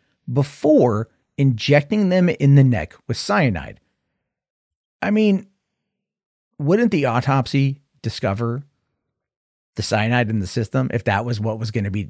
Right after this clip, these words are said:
to kill him? If they're hit in the head with a brick,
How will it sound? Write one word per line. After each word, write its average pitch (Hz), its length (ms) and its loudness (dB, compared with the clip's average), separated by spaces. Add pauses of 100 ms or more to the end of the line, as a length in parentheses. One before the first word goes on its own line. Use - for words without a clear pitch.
to - 80 -8
kill 98 260 -4
him? 139 160 -4 (1040)
If 143 180 2
they're 147 180 6
hit 175 240 4
in 170 60 -8
the 156 80 0
head 143 160 2
with 117 120 -2
a 110 40 -4
brick, 120 460 0